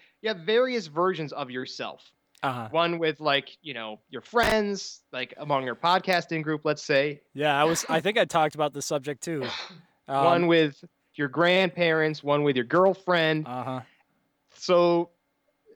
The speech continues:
Speaker 1: you have various versions of yourself. And when you're on Facebook where everybody's watching, it's, the analogy I heard was, like, Facebook isn't exciting because you have to pretend like you're at a public board meeting.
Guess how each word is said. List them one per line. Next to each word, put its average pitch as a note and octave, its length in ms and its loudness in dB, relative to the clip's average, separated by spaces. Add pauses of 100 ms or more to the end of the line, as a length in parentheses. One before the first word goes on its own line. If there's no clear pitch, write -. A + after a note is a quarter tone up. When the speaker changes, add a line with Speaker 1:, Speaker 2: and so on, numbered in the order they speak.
(240)
Speaker 1:
you G#3 180 0
have A#3 300 2
various F#3+ 460 0
versions G3 380 -2
of A#2 120 -4
yourself. A2 400 -10
And F#3+ 180 2
when G#3+ 180 4
you're G#3 160 4
on G3+ 300 4 (160)
Facebook F3 460 2
where D3+ 140 2
everybody's E3 540 2
watching, D3 580 0 (600)
it's, D3+ 300 -8
the E3+ 180 0
analogy G3+ 380 2
I G3 60 2
heard F3 160 -2
was, D3 120 -4
like, D3 240 -2
Facebook C4 380 -2
isn't F3 180 0
exciting D3 480 0
because C3+ 220 -6
you D3 60 0
have D#3 120 0
to - 60 -20
pretend C#3+ 360 -4
like B2+ 180 -6
you're C#3 120 0
at B2+ 120 2
a A#2 40 -6
public C3+ 440 -4
board A#2+ 400 -4
meeting. G2+ 360 -10